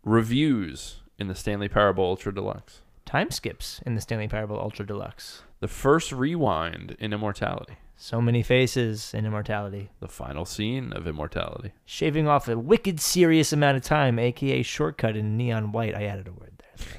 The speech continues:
Speaker 1: It's okay. Uh, kids playing Return to Monkey Island.
Speaker 2: In the end of the Return to Monkey Island.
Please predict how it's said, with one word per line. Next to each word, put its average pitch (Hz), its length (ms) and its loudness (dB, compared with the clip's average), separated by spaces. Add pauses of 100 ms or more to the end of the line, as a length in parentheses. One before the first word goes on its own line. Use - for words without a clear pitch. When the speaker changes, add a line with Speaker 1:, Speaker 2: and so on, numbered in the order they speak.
(260)
Speaker 1:
It's 123 200 -4
okay. - 340 -2 (540)
Uh, 104 360 6
kids 139 360 4
playing 113 640 0 (160)
Return 104 320 -2
to 95 80 -4
Monkey 90 300 -6
Island. 95 420 -6
Speaker 2:
In 127 160 2
the 123 180 4
end 120 300 2 (240)
of 98 140 -10
the 101 60 -6
Return 101 420 -4
to - 100 -10
Monkey 98 260 -6
Island. 92 360 -10